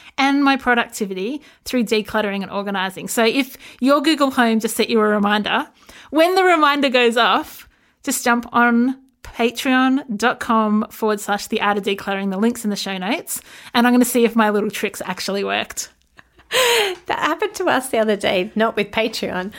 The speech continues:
Speaker 1: Yeah.
Speaker 2: but our neighbours, we've got a Google Home outside on our deck so that we, the, we can play music outside, and our neighbours set up theirs, and our neighbours said, "Google, play this music." And it was playing,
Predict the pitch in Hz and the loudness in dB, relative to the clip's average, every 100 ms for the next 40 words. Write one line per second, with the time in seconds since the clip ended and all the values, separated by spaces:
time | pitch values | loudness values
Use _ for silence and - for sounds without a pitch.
0 | - 381 240 226 196 - - 208 202 202 | -4 -2 2 2 0 -4 -4 -2 0 0
1 | 180 190 202 170 180 175 214 196 220 196 | 0 0 0 -2 -4 -4 -4 -2 -2 -2
2 | 190 180 185 175 185 175 175 - 175 - | -4 -2 -4 -2 -2 -4 -6 -6 -6 -6
3 | - 175 175 180 185 175 165 - - - | -6 -4 -4 -6 -10 -8 -8 -6 -6 -8
4 | - - - - - - 180 175 175 - | -20 -20 -20 -20 -12 -4 -4 -4 -6 -8
5 | 175 - - 180 - - _ 180 170 180 | -10 -12 -14 -14 -14 -20 _ -10 -8 -8
6 | 180 165 165 - - - - - - 220 | -6 -6 -6 -8 -6 -6 -6 -6 -4 -4
7 | - - 185 175 180 180 208 202 185 185 | -6 -10 -10 -8 -6 -4 -4 -4 -8 -8
8 | - - - _ 175 180 349 403 - - | -8 -10 -10 _ -8 -6 -6 -6 -10 -18
9 | - _ _ 233 208 190 190 175 190 226 | -20 _ _ -4 -2 -4 -6 -4 -2 -2
10 | - - 214 - 175 180 - - 220 180 | -4 -10 -10 -8 -8 -8 -14 -6 -4 -2
11 | 170 165 - 202 185 - 170 - 175 220 | -6 -8 -8 -8 -6 -8 -12 -12 -8 -10
12 | - - - - - _ - _ - 208 | -10 -12 -14 -16 -20 _ -20 _ -8 -6
13 | 185 175 - - 208 254 - - | -6 -10 -12 -6 -4 -4 -8 -12